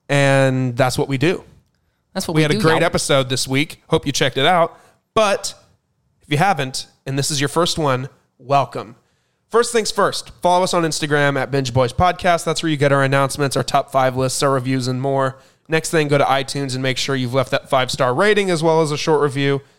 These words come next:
Speaker 1: Helps us out a lot. Tanner, it's twenty twenty-one and everyone is on their hotness and fitness journey, and one of the biggest aspects of that lifestyle is eating healthy and meal prepping.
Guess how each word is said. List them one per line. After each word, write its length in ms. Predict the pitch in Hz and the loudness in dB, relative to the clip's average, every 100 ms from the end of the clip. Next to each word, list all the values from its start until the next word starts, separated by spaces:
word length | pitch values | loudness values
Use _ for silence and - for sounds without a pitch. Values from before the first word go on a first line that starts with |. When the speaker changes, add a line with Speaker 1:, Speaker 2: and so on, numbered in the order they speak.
| _ - | _ -2
Speaker 1:
Helps 240 | 165 - | -2 0
us 140 | 160 | -4
out 380 | 143 139 - - - | 0 0 -2 -14 -2
a 100 | 131 | 0
lot. 640 | 120 120 143 120 - - - - _ _ _ | 0 0 0 -2 -8 -12 -14 -20 _ _ _
Tanner, 300 | 190 180 175 | -2 2 2
it's 140 | 165 | 0
twenty 280 | - - 180 | -2 -2 -2
twenty-one 540 | - 180 160 151 156 147 | -2 -2 0 2 2 2
and 80 | |
everyone 340 | 139 147 156 151 | 0 2 2 0
is 120 | 131 | 2
on 120 | 143 | 0
their 140 | 139 127 | 2 0
hotness 400 | 147 143 143 139 | 0 0 -4 -6
and 100 | 123 | -4
fitness 360 | 147 139 131 | -4 -2 -8
journey, 340 | - 160 156 151 | -4 -2 -2 -4
and 100 | 147 | -4
one 100 | 147 | -6
of 60 | |
the 60 | 135 | -4
biggest 360 | 123 143 135 | -2 -2 0
aspects 480 | 139 131 - 139 - | 2 0 0 -2 -2
of 80 | 139 | -2
that 200 | 131 135 | 0 0
lifestyle 540 | 131 131 - 143 131 | 0 0 -2 -2 0
is 120 | 135 131 | -2 -4
eating 360 | 190 214 220 - - - | -2 -2 -2 -8 -20 -6
healthy 360 | 202 220 180 | -2 0 0
and 120 | 190 185 | 0 2
meal 140 | 240 | 0
prepping. 460 | 247 147 120 110 | 2 -2 -2 -10